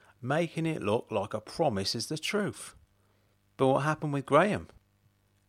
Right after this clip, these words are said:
Graham and me, we're still good friends. But after he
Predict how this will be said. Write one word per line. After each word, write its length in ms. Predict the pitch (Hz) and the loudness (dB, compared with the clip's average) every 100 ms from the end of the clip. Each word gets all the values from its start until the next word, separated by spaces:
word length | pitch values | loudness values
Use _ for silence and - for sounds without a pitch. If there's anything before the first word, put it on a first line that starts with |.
| - | 4
Graham 320 | 180 170 143 | 6 6 2
and 120 | 120 | 0
me, 320 | 123 151 156 _ | 2 0 -2 _
we're 140 | 131 135 | -2 -2
still 280 | - 143 | 0 0
good 200 | 139 160 | 0 -4
friends. 540 | - 190 185 92 - - _ - | 0 0 0 -2 -6 -10 _ -8
But 160 | - | -4
after 340 | - 190 - 120 | 0 0 0 -2
he 160 | 107 | -2